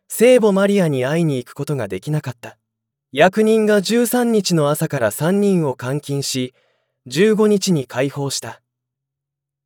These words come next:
八月十九日、予告なく出現した。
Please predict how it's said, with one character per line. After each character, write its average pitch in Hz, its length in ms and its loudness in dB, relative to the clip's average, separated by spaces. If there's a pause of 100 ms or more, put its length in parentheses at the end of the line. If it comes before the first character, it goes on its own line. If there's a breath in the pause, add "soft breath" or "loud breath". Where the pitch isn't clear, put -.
(1900)
八 196 300 -2
月 208 260 2
十 175 240 2
九 190 220 0
日、 147 460 -4
予 156 140 0
告 214 240 0
な 202 120 0
く 151 120 -6
出 - 220 -8
現 147 240 -4
し - 80 -6
た。 120 240 -14